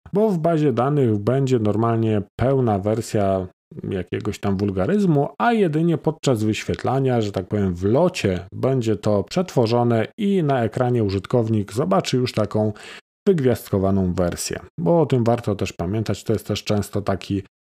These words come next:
element, który jest, e, nie do końca rozumiany, że, mm, tak naprawdę nie wiadomo, czy to jest zmieniane w bazie, czy może to jest zrobione w locie, ale to jest zrobione w locie, więc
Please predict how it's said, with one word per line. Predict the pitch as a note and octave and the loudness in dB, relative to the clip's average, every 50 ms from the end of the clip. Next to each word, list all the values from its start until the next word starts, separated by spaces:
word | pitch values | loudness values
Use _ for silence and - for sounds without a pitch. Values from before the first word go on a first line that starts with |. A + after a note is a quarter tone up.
| _ _ - | _ _ -10
element, | - B2 A2+ A#2 A2+ A2+ G#2+ G#2+ - | -6 -4 -2 0 0 0 0 -2 -4
który | - - - A2+ G2+ G2+ G2+ G2+ | -6 -6 -4 -2 0 0 0 0
jest, | G2+ G2 G2 - - - - A#2 | 0 -2 -4 -6 -8 -8 -6 -4
e, | A2 G#2 G2+ | -2 -2 -2
nie | B2+ D#3 F3 | -2 0 2
do | F3 F3 | 2 2
końca | - - E3 D#3+ C#3 - C3 A#2+ | 2 2 2 2 2 2 2 2
rozumiany, | A#2+ A2 G2+ G#2 G#2 C#3 F#3 G#3+ G#3+ G3+ F#3 E3 C#3+ B2+ | 2 2 2 0 0 0 0 2 2 2 2 2 2 2
że, | A#2 A#2+ A#2+ A2+ A2 A2 A2 A2 G#2+ - - D3 | 2 2 2 2 2 2 2 0 -2 -4 -8 -10
mm, | C#3 A#2 A#2+ A#2 A#2 A2+ A#2+ - _ _ _ - | -6 -4 -4 -4 -4 -6 -8 -12 _ _ _ -4
tak | A2+ A2 | -2 0
naprawdę | A2+ A2+ G#2 - A2+ A2+ G#2+ G#2+ G#2 A2 G#2+ G#2 G#2 G2+ G2+ G2 | 0 -2 -2 -2 0 -2 0 0 0 0 0 2 2 0 0 0
nie | G2 G#2 G#2 G2 | 0 0 -2 -2
wiadomo, | G2+ F#2+ F#2 G2+ G2+ G2+ F#2+ | -2 -2 -2 0 0 -2 -2
czy | - - - | -4 -6 -4
to | - F#2+ | -4 -4
jest | F2+ E2+ | -4 -4
zmieniane | F2 F2+ F#2 F#2 F2+ F#2+ F#2+ F#2 F2 E2 D#2+ | -4 -4 -4 -2 -2 -2 -2 -4 -4 -4 -6
w | D2+ - _ - | -8 -8 _ -2
bazie, | B2 D3 F#3+ G#3 G3 E3 E3+ C#3+ A2+ | 0 0 2 2 2 2 2 2 2
czy | - - - G#2 | 0 -2 -2 -2
może | G2+ F#2+ F#2+ F2+ F#2 F#2 | 0 0 -2 -2 -4 -6
to | F2+ - F#2+ | -4 -4 -4
jest | F2 E2+ | -4 -2
zrobione | F#2+ F#2 F#2+ F2+ F2 F2+ E2+ F2 F2 | -4 -2 -2 -2 -2 -2 -4 -4 -4
w | F2 A2+ | -2 0
locie, | D#3 G3 G#3 F#3+ - - C#3+ | 0 0 0 0 0 -2 0
ale | C#3 C3+ C3+ C3 | 0 0 0 0
to | B2+ - F3 | 0 -2 -2
jest | D3+ C#3 | 0 0
zrobione | C3 A2+ A2 A2 G2 F2+ E2+ | 0 0 0 0 0 0 -2
w | E2 A2+ | -2 0
locie, | D#3 F#3+ G#3 F#3+ - D#3+ C#3 | 0 0 0 0 0 0 0
więc | A2+ G#2+ G2+ G#2 G#2+ - | 2 0 0 -2 -2 -6